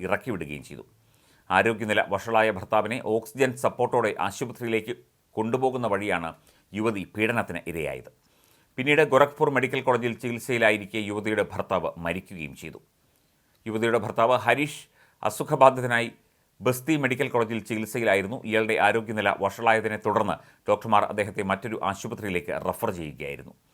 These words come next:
എന്നാൽ സ്വകാര്യ ആശുപത്രിയിൽ ചികിത്സയിലിരിക്കെ ഫീസ് അടയ്ക്കാൻ നിവൃത്തിയില്ലാതായതോടെ യുവതി ഭർത്താവിനെ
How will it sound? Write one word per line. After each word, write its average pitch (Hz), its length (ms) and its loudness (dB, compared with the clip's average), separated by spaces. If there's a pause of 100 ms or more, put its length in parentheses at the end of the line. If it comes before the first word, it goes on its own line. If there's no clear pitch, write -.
(360)
എന്നാൽ 123 280 2
സ്വകാര്യ 143 400 8
ആശുപത്രിയിൽ 131 500 -2
ചികിത്സയിലിരിക്കെ 110 720 -2 (100)
ഫീസ് 131 320 -6
അടയ്ക്കാൻ 123 320 0
നിവൃത്തിയില്ലാതായതോടെ 110 960 2 (440)
യുവതി 113 280 0 (160)
ഭർത്താവിനെ 117 460 4